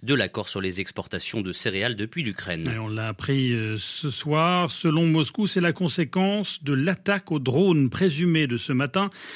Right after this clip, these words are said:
Speaker 2: sur la flotte de la mer Noire à Sébastopol. Une attaque que la Russie impute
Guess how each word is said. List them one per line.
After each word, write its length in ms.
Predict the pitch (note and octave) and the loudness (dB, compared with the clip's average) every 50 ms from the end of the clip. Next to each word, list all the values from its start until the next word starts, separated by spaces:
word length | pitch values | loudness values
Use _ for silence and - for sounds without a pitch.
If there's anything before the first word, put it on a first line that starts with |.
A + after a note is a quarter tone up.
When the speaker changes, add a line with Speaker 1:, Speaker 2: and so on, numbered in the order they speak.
| - - - - | -16 -12 -6 -4
Speaker 2:
sur 240 | D#3 - - D3 C3+ | -4 -2 0 0 0
la 100 | C3 B2+ | 0 -2
flotte 400 | G#2 - - D#3+ D3+ - - - | -2 0 2 2 2 2 -2 -6
de 140 | C3+ A#2+ C3+ | -2 -2 0
la 100 | B2+ B2+ | 2 2
mer 200 | C#3 D3+ D3 C3 | 2 2 2 4
Noire 540 | D3 D3+ D3 D3 C#3+ C3+ B2+ A#2+ B2+ - - | 4 4 4 4 4 4 4 2 0 -2 -2
à 120 | - C3 A#2 | -4 -4 -2
Sébastopol. 1000 | - - - F3+ C#3+ C#3+ C3+ - - - D3+ B2+ G#2+ - C#3 C#3+ D#3+ E3+ E3+ - - - - - - - - - | -2 2 2 4 4 4 2 0 0 0 0 0 0 0 0 2 4 2 2 0 -2 -10 -14 -14 -14 -16 -10 -4
Une 120 | - C3+ C3 | -2 0 0
attaque 400 | B2 B2+ D3+ D3 C3+ - - - | 0 0 -2 -4 -4 -4 -6 -2
que 80 | - C#3 | -2 0
la 140 | B2+ B2 | 0 0
Russie 320 | A#2 B2 A#2+ - - - D3+ | 0 -2 -2 -2 -2 0 0
impute 440 | C3 A#2+ G#2 - D#3 D3 B2 - | 0 0 -2 -2 -2 -2 -2 0